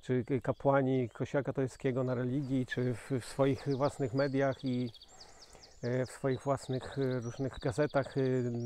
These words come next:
tygodnikach, dziennikach, y, radiach, telewizjach, y, które prowadzą. I wprowadzają ludzi w błąd. <clears throat> Dlaczego? Y, przez to powodują w ludziach strach, obawę przed, y, czymś innym, nieznanym,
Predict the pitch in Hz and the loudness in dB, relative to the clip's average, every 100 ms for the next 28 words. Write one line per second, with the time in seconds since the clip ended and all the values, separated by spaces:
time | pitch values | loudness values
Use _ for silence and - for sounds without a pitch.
0 | 120 107 - 143 135 139 135 110 120 127 | -4 -6 -4 0 0 2 0 0 0 0
1 | 123 120 - 135 123 117 110 117 117 - | -2 -4 -4 -6 -2 0 0 -2 -4 -4
2 | 120 117 120 110 123 117 - - - - | -4 -2 -4 -4 -4 -4 -12 -20 -20 -20
3 | - 139 120 - 120 - 127 120 110 117 | -10 -6 -4 0 0 2 2 0 0 -2
4 | 127 - - - - - - - - 165 | -6 -10 -20 -20 -18 -20 -20 -8 0 4
5 | 175 180 170 175 170 147 151 143 151 101 | 8 10 10 8 8 6 4 8 8 6
6 | - - - - - 135 120 104 - - | -4 -20 -20 -18 -2 2 2 -2 -10 -6
7 | - 190 131 113 - - - - - - | 8 8 10 6 4 -16 -20 -20 -20 -18
8 | - - - 135 - 180 - 175 170 165 | -18 -4 8 8 10 8 8 8 8 6
9 | 170 160 151 139 - - 131 135 - 123 | 8 6 6 4 2 0 4 6 4 4
10 | 139 135 135 - 117 - 131 127 131 127 | 4 4 0 0 -2 0 2 4 2 2
11 | - 143 120 165 160 151 143 135 113 143 | 2 2 2 2 6 6 6 4 4 6
12 | 143 139 135 135 | 6 6 4 4